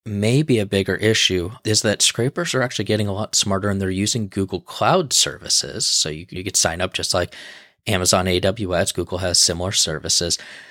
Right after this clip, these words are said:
but you can run a scraper through there. And it's actually, the I P will go back to Google because it's Google's infrastructure.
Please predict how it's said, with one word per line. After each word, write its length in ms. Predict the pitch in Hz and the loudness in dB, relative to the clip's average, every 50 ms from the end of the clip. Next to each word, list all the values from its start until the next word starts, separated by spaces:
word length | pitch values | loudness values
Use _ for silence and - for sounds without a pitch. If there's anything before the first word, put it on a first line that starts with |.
| - _ _ - | -20 _ _ 0
but 100 | 110 98 | 0 2
you 160 | 92 98 104 | 2 0 -2
can 260 | - - 98 92 87 | 0 0 0 0 0
run 400 | 87 90 95 107 123 139 135 120 - | 0 2 2 4 4 4 2 2 0
a 140 | - 101 90 | -2 -2 0
scraper 640 | - - - - - - 60 - 156 - - 76 - | 2 2 2 2 0 -2 -2 -2 -2 -2 -4 -6 -6
through 400 | - - - - - 85 62 55 | -6 -10 -12 -8 -6 -6 -6 -6
there. 460 | 90 92 82 - - - - 113 - _ _ _ _ _ - | -8 -8 -10 -10 -10 -10 -10 -10 -10 _ _ _ _ _ 0
And 220 | 113 107 101 98 98 | 2 2 4 4 2
it's 160 | 92 - - | 2 2 2
actually, 540 | 107 117 156 - - - 98 92 90 90 87 | 2 2 0 -2 -2 -2 0 2 2 0 0
the 120 | 85 - - | 0 -2 0
I 180 | - 101 104 | 0 0 0
P 220 | 98 - - 120 107 | 0 0 -2 0 0
will 120 | 95 90 | 0 0
go 280 | 87 - 101 87 - _ - | 0 2 0 0 0 _ -2
back 360 | - 98 107 123 127 - - | 0 2 2 2 -2 -6 -4
to 120 | - - 87 - _ | -4 -4 -4 -4 _
Google 380 | - 131 147 185 175 98 92 95 | 2 2 2 2 2 -2 -2 -2
because 360 | 127 107 - - 98 92 - | -2 -4 -4 -4 -2 0 0
it's 160 | 98 90 - | 0 0 0
Google's 440 | - - 90 92 - 80 76 - - - | -2 -2 -6 -8 -8 -6 -6 -6 -4 -2
infrastructure. 1000 | 107 123 123 123 - - - - - - - - - - - - - - - - | 0 0 0 0 -2 -4 0 2 2 2 2 0 -2 -2 -2 -2 -2 -4 -6 -8